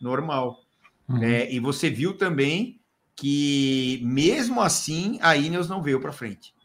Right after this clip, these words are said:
Speaker 2: É.
Speaker 1: Não, não, não deu a cara pra bater, porque sabia que ia tomar na orelha se viesse pra frente,
Speaker 2: Uhum.
Speaker 1: né? Aí a coisa ia, já ia ser diferente.
Speaker 2: É.
Speaker 1: Então, é... bom, eu acho que,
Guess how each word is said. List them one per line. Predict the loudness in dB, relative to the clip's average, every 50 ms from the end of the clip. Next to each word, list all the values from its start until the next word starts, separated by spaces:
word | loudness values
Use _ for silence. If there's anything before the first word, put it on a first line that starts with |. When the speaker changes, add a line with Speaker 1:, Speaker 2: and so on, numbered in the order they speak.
| _ _ _ _ _ _ _ _ _ _ _ _ _ 2
Speaker 2:
É. | 4 4 4
Speaker 1:
Não, | 4 2 4 4 2 2 0 -4
não, | -4 -2 2 2 4 4 4 4 2 0 -4 -4 -4
não | -2 0 2 4 4 2 2
deu | 2 4 4 4
a | 4
cara | 2 2 2 2
pra | 2 0 2
bater, | 2 0 0 0 -2 -2 0 0 -2 -4
porque | -6 -8 -6 -6
sabia | -4 0 0 0 0 2 0 -2 -2
que | -2 -4
ia | -6 -6
tomar | -4 -2 -2 0 0
na | 0
orelha | 0 2 2 2 2 2 0 -2 -2
se | -4 -6 -8 -10 -12 -14 -16 -8
viesse | -4 -2 -2 -2 -4 -6 -6
pra | -8 -8
frente, | -6 -8 -10 -12 -12 -16 -20 -20 _ _ _ _ _ _ _ -6
Speaker 2:
Uhum. | -4 -2 -2 -2 0
Speaker 1:
né? | 0 0 2 2 0 -2 -4 -4
Aí | -4 -2 0 2 4
a | 4 6 4 4
coisa | 2 0 -2 -2 0
ia, | -2 -2 -2 -2
já | -2 -2 0 0
ia | 0 -2 -2
ser | -4 -6 -8
diferente. | -8 -10 -10 -10 -10 -8 -10 -12 -16 -20 -20 _ _ _ _ _ _ _ _ -2
Speaker 2:
É. | -2 -2 -2 -4 -10 _ _ _
Speaker 1:
Então, | -8 -8 -6 -4 -2 -2 -2 -2 -2 -4 -6 -8 _ _ _ _ _ _ _ _
é... | -4 -2 0 2 2 2 0 0 0 0 -2 -2 -2 -2 -2 -2 -2 -2 -2 -4 -8
bom, | -12 -14 -12 -6 0 0 2 2 0 -2 -4
eu | -2 -2
acho | -2 -2 -2 -4
que, | -2 -2 -2 -2 -2 -6 -12